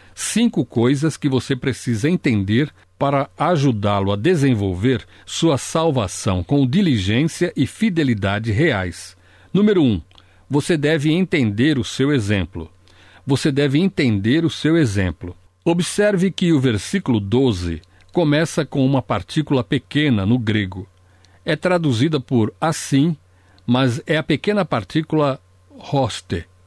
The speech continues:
É uma partícula usada na língua grega para extrair uma conclusão de uma seção anterior. E então ele está realmente colocando nessa pequena palavra da língua portuguesa, assim, tudo o que foi dito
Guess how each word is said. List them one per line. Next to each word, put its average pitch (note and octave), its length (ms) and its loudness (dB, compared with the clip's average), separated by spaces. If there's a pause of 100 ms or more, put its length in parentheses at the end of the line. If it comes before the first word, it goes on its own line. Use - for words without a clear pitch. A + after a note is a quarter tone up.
(200)
É F#3+ 80 0
uma G3+ 140 2
partícula E3+ 480 -2
usada B2+ 500 0
na B2 140 2
língua G#2 280 -2
grega G2+ 500 -2 (280)
para D3+ 240 -2
extrair D#3 640 0
uma C#3+ 180 2
conclusão C#3+ 920 0
de C#3+ 140 0
uma E3 140 0
seção C3+ 480 -2
anterior. C#3 540 0 (540)
E F#3+ 80 2
então G#3 300 2
ele G3+ 80 0
está E3 240 -2
realmente C3+ 440 2
colocando A#2+ 680 0
nessa C#3+ 360 0
pequena D3+ 520 -4
palavra G#2 560 -2
da F2 120 -6
língua A#2 300 0
portuguesa, G2+ 800 -4 (120)
assim, B2+ 540 -2 (320)
tudo A#3 260 2
o E3+ 40 0
que D#3+ 120 -2
foi A2 240 0
dito C3+ 480 0